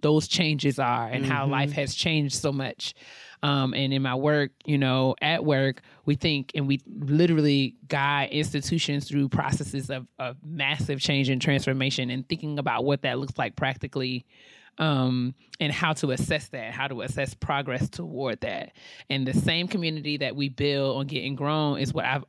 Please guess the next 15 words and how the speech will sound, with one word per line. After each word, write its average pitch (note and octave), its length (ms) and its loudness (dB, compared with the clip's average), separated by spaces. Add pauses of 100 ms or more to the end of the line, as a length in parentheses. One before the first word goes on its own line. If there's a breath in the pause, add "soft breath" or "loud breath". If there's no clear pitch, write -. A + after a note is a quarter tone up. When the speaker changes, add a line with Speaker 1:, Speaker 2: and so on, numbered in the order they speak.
Speaker 1:
always C#3+ 460 2
aimed D3+ 280 0
to D3 80 0
build, C3 460 0 (420 loud breath)
um, C3+ 460 -4
you C3+ 220 -4
know, B2 180 -8
'cause C3+ 260 -6
nothing, C#3+ 640 -2
noth-, E3 380 2
no, D#3 240 0
there's D3+ 220 0
no E3+ 180 0
transition D3+ 560 0
greater, C3+ 460 2